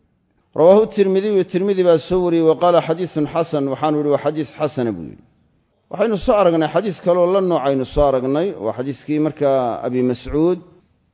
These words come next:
"Laka biha yawma alqiyaamati sabcumi'ati naaqatin kulluha makhtuuma."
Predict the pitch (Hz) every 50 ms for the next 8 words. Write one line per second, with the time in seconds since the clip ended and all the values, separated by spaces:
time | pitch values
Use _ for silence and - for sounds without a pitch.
0 | _ _ 139 160 160 160 165 151 151 170 165 156 143 139 143 160 175 185 170 156
1 | 143 143 - - 147 151 160 170 170 156 147 - 139 139 127 - 175 165 151 151
2 | 151 160 170 - 143 135 - - 139 135 139 156 175 185 151 170 156 - 156 143
3 | 135 - 220 269 226 190 165 147 139 139 139 - - - 139 135 127 113 98